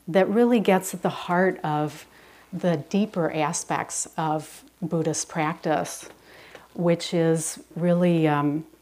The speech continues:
the ability to be free from the way we normally know ourselves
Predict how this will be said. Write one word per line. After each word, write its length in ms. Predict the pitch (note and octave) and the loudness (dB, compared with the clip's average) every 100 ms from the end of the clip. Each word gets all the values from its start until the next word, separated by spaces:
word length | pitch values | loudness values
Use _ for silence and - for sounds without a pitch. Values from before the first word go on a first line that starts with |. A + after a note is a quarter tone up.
| _ _ - - | _ _ -12 -2
the 140 | F3+ | 2
ability 460 | D#3 F3 G3 G#3 G#3+ | 4 4 4 4 2
to 100 | G3+ | 2
be 160 | F#3 | 2
free 420 | F3 - F#3+ G#3 | 0 -2 0 2
from 520 | A3 - F3+ E3 E3+ E3+ | 0 -2 0 2 2 0
the 160 | F3 | 0
way 260 | E3 E3+ F3+ | 2 4 4
we 160 | F#3 | 6
normally 560 | F3 D#3+ D#3 F3 F3 E3+ | 4 4 2 2 2 2
know 320 | D#3+ D#3 F3 | 2 2 2
ourselves 800 | E3+ D#3+ - - - D#3 - - | 0 -2 -4 -2 -2 -4 -14 -20